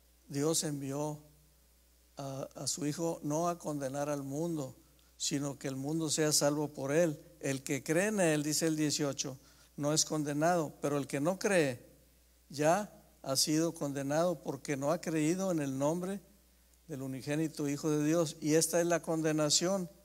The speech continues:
que la luz vino al mundo y los hombres amaron más las tinieblas que la luz, porque sus obras eran malas.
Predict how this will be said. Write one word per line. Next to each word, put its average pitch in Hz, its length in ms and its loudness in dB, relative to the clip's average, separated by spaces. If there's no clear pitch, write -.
que 147 140 0
la 135 160 4
luz 165 240 0
vino 208 300 0
al 196 100 0
mundo 170 500 2
y 151 80 0
los 135 260 0
hombres 180 600 2
amaron 165 480 2
más 185 560 2
las 139 280 0
tinieblas 180 800 0
que 135 160 -2
la 135 160 2
luz, 175 420 0
porque 135 320 -4
sus - 240 -2
obras 160 580 2
eran 147 300 4
malas. 117 560 -2